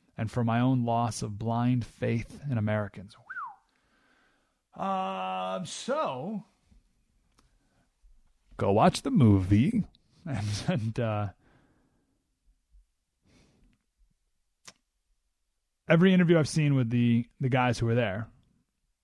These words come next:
they've all said it's perfect. They say it's exactly like what happened. They wouldn't have added a thing or taken away a thing. Yeah, I'm reminded of the story of, uh,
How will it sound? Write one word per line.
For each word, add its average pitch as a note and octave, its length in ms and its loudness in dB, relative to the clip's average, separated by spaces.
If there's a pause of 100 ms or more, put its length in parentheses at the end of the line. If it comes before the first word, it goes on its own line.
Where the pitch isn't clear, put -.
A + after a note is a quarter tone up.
they've A#2+ 220 2
all B2 160 2
said A#2 300 -2
it's G#2 160 -6
perfect. - 480 -2 (1000)
They A#2+ 80 -2
say A#2 180 -4
it's G#2 120 -4
exactly C3 640 0
like C3+ 160 0
what B2+ 100 -2
happened. A#2 360 0
They A2 60 0
wouldn't A2 280 0
have G2+ 80 -2
added G2 320 -6
a G#2 40 -10
thing - 340 -16 (1160)
or A2 80 -4
taken G2+ 240 -2
away F#2+ 220 -4
a G#2+ 80 -6
thing. - 320 -10 (4000)
Yeah, E3 180 2
I'm D#3 160 0
reminded F3+ 320 4
of F3 60 0
the D#3 80 -2
story D3 400 -4
of, A#2 280 -12
uh, A2 200 -12